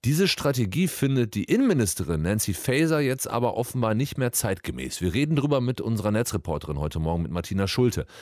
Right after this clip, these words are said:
Wie stellt sich Frau Faeser denn eine adäquate Reaktion auf einen Cyberangriff vor?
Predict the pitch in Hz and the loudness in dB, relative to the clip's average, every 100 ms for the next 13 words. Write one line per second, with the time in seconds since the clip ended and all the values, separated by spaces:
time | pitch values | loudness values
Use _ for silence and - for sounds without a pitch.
0 | - - - - 117 170 185 190 160 - | -20 -20 -8 -2 2 4 4 2 0 2
1 | 139 120 202 247 147 98 92 92 82 - | 0 2 2 4 2 2 2 2 2 -2
2 | _ - - 110 - 104 98 95 98 90 | _ -4 -2 -4 -2 -2 0 -2 -2 -2
3 | - 120 120 - 104 - 101 92 - 110 | -2 0 0 -2 -4 -2 -2 -2 -2 -2
4 | 107 98 87 82 202 - | -2 -2 -2 -4 -2 -2